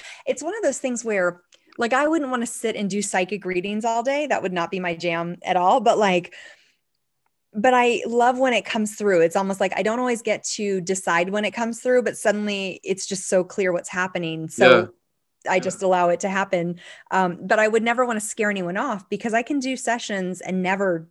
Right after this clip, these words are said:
Speaker 1: do that, you know? I don't wanna freak
Speaker 2: <laughs>
Speaker 1: anybody <laughs> out. But also, it's a really cool thing to have come up, because some people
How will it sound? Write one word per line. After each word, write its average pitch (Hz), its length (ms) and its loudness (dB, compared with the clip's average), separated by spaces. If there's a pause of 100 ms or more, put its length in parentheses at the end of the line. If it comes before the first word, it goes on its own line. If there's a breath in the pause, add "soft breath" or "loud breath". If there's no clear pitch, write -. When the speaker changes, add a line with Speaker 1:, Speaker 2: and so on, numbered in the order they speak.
Speaker 1:
do 175 180 -2
that, - 300 -8
you 190 100 -6
know? 180 460 -6
I 180 80 0
don't 185 180 -2
wanna 175 260 0 (100)
freak 156 200 8
Speaker 2:
<laughs> - 0 -
Speaker 1:
anybody 226 220 2 (280)
<laughs> 320 120 2
out. 180 320 4 (260 loud breath)
But 262 160 6
also, 269 320 2 (220 loud breath)
it's 240 180 4
a 262 60 4
really 254 240 4
cool 247 240 0
thing 233 240 -6
to 240 60 -4
have 196 200 -4
come 202 200 -4
up, 214 180 -6
because 208 260 -6
some 247 160 -4
people 202 460 -4